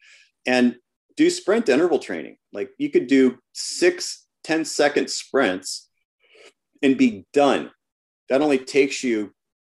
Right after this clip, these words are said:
maybe twenty minutes. You do ten seconds and rest for three, ten seconds, rest for three. And they're like, "Well, I'm not doing that much." I'm like, "You're, what you're trying to do is you're trying to impact that hormonal release, and, and you'll end up like a sprinter." And so it work-, it works every time.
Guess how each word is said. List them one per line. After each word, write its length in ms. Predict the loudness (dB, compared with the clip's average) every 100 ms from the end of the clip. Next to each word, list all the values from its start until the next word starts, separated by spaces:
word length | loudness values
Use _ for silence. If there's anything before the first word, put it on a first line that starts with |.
| _ -12
maybe 280 | -8 -6 -6
twenty 300 | -6 -4 -4
minutes. 400 | -6 -8 -12 -10
You 80 |
do 200 | -2 -2
ten 260 | 0 0 2
seconds 400 | 4 4 4 0
and 120 | 0
rest 220 | 0 0
for 100 | -4
three, 320 | -8 -4 -4 -2
ten 160 | -4 -2
seconds, 380 | 0 0 0 -2
rest 280 | -2 -2 -4
for 120 | -8
three. 220 | -2 0
And 80 | 0
they're 80 | 0
like, 160 | 0
"Well, 160 | 0 0
I'm 100 | 0
not 220 | -2 -2
doing 220 | -2 -2
that 200 | -4 -6
much." 240 | -10 -10 -8
I'm 80 |
like, 220 | -6 -6 -8 _ _ _ 0
"You're, 220 | 0 4
what 180 | 2 2
you're 100 | 0
trying 260 | 2 2
to 60 | 2
do 240 | 2 4 4
is 140 | 2
you're 80 | -2
trying 220 | -6 -4
to 100 | -6 -4
impact 440 | -4 -2 -4 -4 -6
that 140 | -8
hormonal 600 | -8 -6 -4 -2 -2 -6 _ _ _ _
release, 680 | -8 0 2 2 -2 -14 _ _ -6
and, 380 | -2 -2 -2 -6 _ -6
and 160 | -2
you'll 200 | 0 0
end 180 | 0 2
up 200 | 2 0
like 180 | -4 -4
a 40 |
sprinter." 380 | -6 -6 -6 -8 _ _ -14
And 120 | -10
so 460 | -2 2 2 -2 _ _ -12
it 100 | -6
work-, 240 | -4 -4 -8 _ -6
it 60 |
works 300 | -2 -2 0
every 180 | -2 -2
time. 300 | -4 -10